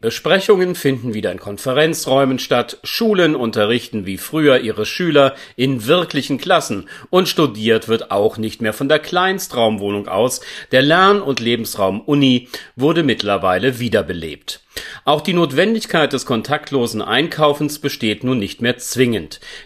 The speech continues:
Die Türen der Geschäfte sind wieder weit geöffnet. Willkommen also in der nachpandemischen Welt, in der manches eben doch so ist, wie es einmal war. Schlecht für die Unternehmen der Online-Branche.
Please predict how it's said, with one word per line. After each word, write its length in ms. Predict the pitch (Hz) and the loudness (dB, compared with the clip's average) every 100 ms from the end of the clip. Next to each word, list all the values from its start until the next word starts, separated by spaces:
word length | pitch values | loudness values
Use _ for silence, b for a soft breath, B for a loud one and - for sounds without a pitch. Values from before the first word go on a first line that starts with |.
| - | -12
Die 80 | 110 | -4
Türen 380 | 196 214 185 | 2 4 4
der 100 | 131 | 2
Geschäfte 460 | 101 - 131 127 139 | 0 2 2 2 -2
sind 200 | 117 104 | -2 -4
wieder 240 | 104 95 | -2 0
weit 400 | 101 104 117 - | 2 2 2 -2
geöffnet. 760 | 170 156 107 - 90 76 - _ | -2 2 0 0 -10 -10 -14 _
Willkommen 560 | 104 113 - 156 180 196 | -8 -6 2 2 2 2
also 500 | 160 156 156 156 151 B B B | 4 4 4 0 0 B B B
in 160 | 139 151 | 0 4
der 140 | 165 | 2
nachpandemischen 1120 | 170 165 143 - - 113 110 110 110 107 95 | 4 4 2 0 -2 -2 0 -2 -2 -4 -2
Welt, 380 | 98 107 143 - B B B | 2 4 4 0 B B B
in 100 | 127 | 2
der 120 | 156 | 4
manches 640 | 151 123 113 - 117 - 135 | 4 2 0 -4 -4 -4 -4
eben 260 | 127 135 | -2 2
doch 200 | 135 131 | 2 2
so 240 | - 120 107 | 0 -4 -2
ist, 580 | 117 127 - - - - | -2 -2 -6 -10 -16 -8
wie 180 | 113 120 | -2 0
es 160 | - | 0
einmal 360 | 117 131 156 151 | 0 2 2 4
war. 340 | 101 78 - _ _ B B B B B | 2 2 -4 _ _ B B B B B
Schlecht 340 | - 220 220 | 0 0 2
für 120 | 196 | 0
die 80 | 160 | 2
Unternehmen 560 | 139 127 117 104 104 117 | 2 0 -2 0 0 2
der 220 | 151 127 | 2 2
Online-Branche. 960 | 131 117 104 98 90 90 92 82 71 | 2 2 2 0 -4 -6 -8 -10 -10